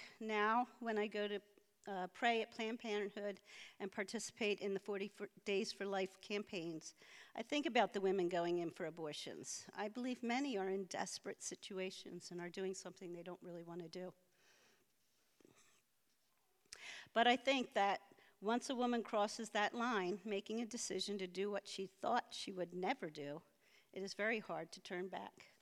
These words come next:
Our prayers and voices need to be filled with compassion and grace as we ask the Spirit of God to intervene and give them the courage to protect their babies and leave the clinic, even if they're thinking there's no turning back.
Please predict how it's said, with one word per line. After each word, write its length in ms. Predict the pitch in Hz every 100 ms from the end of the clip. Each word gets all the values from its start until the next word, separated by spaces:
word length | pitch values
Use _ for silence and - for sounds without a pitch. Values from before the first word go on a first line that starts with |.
| _ _ - - - -
Our 160 | 208 240
prayers 560 | - 269 240 233 233
and 120 | 196 196
voices 540 | 202 190 - 165 -
need 180 | 196 175
to 80 | 190
be 120 | 196
filled 260 | - 196
with 100 | 175
compassion 800 | - 196 - 170 185 - 240 226 214 -
and 160 | 196 196
grace 540 | 190 185 175 - - - - - - -
as 240 | 190 185
we 160 | 208 175
ask 320 | 196 185 -
the 80 | 190
Spirit 360 | - 202 196
of 140 | 185 -
God 320 | 196 185 180
to 160 | -
intervene 720 | 202 208 220 202 208 202 175 - _ -
and 160 | 175
give 200 | 185 202
them 260 | 202 190 202
the 60 |
courage 480 | 175 - 196 180 175
to 100 | -
protect 440 | - 185 - 190 -
their 140 | 185
babies 600 | 180 175 170 143 156 - -
and 160 | 175
leave 220 | 180 214 -
the 80 |
clinic, 460 | 156 - 147 156 - _ - - - _ _
even 280 | 247 262 214
if 140 | 190
they're 120 | 185
thinking 480 | 151 170 151 131 135 - _
there's 220 | 165 151
no 180 | 175 175 175
turning 280 | 180 170
back. 400 | 165 175 160 _